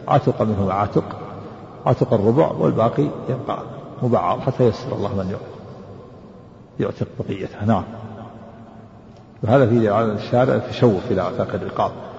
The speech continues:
والحرية، ولهذا، آه،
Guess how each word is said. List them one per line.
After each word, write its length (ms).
والحرية، 640
ولهذا، 640
آه، 280